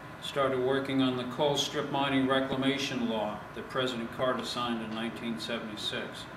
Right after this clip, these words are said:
and went on to other coal-related issues and synthetic fuels and then Clean Air Act and the pesticide law, et cetera. So I've always been an environmental advocate, but I've come to understand in the most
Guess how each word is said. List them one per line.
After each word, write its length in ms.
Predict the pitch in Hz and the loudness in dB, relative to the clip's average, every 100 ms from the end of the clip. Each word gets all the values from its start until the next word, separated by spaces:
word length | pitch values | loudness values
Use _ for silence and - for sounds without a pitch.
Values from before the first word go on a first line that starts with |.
| - - - - - | -12 -12 -12 -12 -4
and 100 | 185 | 4
went 160 | 175 170 | 6 8
on 180 | 165 160 | 6 6
to 380 | 160 147 143 139 147 | 2 0 0 0 2
other 200 | 147 127 | 2 2
coal-related 680 | - 156 147 143 139 135 131 | 2 2 2 4 4 4 4
issues 540 | 131 127 139 131 131 127 | 2 0 0 0 0 0
and 180 | 127 | -2
synthetic 560 | - 147 139 135 127 123 | 0 0 0 0 0 -2
fuels 600 | - 131 123 123 123 120 | -2 2 2 0 -2 -4
and 120 | 120 | -4
then 340 | 123 123 123 - - | -2 -2 -4 -10 -8
Clean 300 | - 143 135 | -2 2 4
Air 260 | 135 131 | 6 6
Act 340 | 131 131 131 135 | 4 4 0 -4
and 100 | 131 | -4
the 60 | 127 - | -4 -2
pesticide 580 | 135 131 127 - 127 127 | -4 -2 -4 -2 -2 -2
law, 180 | 123 120 | 0 -2
et 60 | 120 | -2
cetera. 380 | 139 131 117 110 - - - - - - | -2 -2 -4 -6 -10 -12 -12 -12 -12 -6
So 140 | - 165 | 4 6
I've 160 | 165 | 10
always 280 | 196 202 180 | 10 10 8
been 200 | 175 165 | 6 6
an 140 | 151 | 4
environmental 560 | 135 139 156 151 139 135 | 4 6 6 6 4 4
advocate, 500 | 147 143 135 131 - - - - - - - - | 4 4 -2 -4 -8 -10 -14 -14 -14 -14 -4 4
but 120 | 156 | 6
I've 160 | 156 | 4
come 240 | - 220 196 | 4 4 6
to 60 | |
understand 600 | 185 180 151 - 180 180 | 4 4 0 2 4 4
in 100 | 147 | 4
the 60 | 135 | 6
most 300 | 135 143 | 6 4